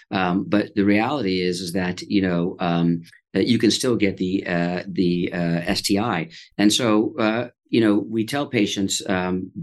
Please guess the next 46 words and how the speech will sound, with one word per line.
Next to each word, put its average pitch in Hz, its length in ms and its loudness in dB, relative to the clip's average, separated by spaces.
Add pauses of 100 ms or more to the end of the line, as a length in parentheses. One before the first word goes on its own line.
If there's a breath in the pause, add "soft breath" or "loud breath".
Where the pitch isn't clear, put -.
that, 95 320 0
you 101 100 4
know, 92 300 2 (360)
the - 280 2
Gardnerella, 131 600 2
you're 107 120 0
talking 127 160 0
about 104 160 0
the 104 120 0
H 110 160 0
P 104 100 -2
V 87 60 -2
vaccine, 95 380 2
those 123 180 0
are 107 60 -4
typically 180 480 2
best 117 440 -4
used 101 420 2
in 95 140 -4
patients 101 520 0 (380 loud breath)
prior 107 440 2
to 95 460 -2
getting, 95 340 2 (160)
engaging 95 480 2
in 87 40 -2
sexual 90 360 -4
activity. 82 500 -2 (300 loud breath)
That's 127 240 0
the 120 80 2
best 95 320 -2
time. 80 280 -6
So 92 160 -2
you 92 160 2
look 110 140 2
at 101 120 2
the 101 80 -6
teens, 104 460 4 (320 loud breath)
uh, 87 480 -4
women, 98 720 2
uh, 87 220 0 (220)
prior 101 280 0
to 101 60 2
engaging 92 400 2
in 90 40 -4
sexual 90 320 -6
activity, 90 520 0